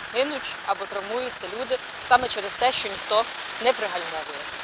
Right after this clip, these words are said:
Ну що ж, я сподіваюся, вам сподобалося це відео і інформація, яку ви сьогодні одержали.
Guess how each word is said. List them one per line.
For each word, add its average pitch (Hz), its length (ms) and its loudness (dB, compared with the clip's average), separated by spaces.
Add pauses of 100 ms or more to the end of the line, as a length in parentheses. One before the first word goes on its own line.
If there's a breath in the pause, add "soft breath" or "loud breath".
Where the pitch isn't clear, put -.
(1200)
Ну 254 100 2
що 190 180 -2
ж, - 120 -4
я 196 60 -2
сподіваюся, 196 680 -2
вам 175 220 -6
сподобалося 151 840 -6
це 160 200 -6
відео 226 460 -2
і 175 200 -12 (300)
інформація, 220 540 -2
яку 196 260 -8
ви 165 100 -14
сьогодні 160 420 -14 (380 loud breath)
одержали. 254 560 4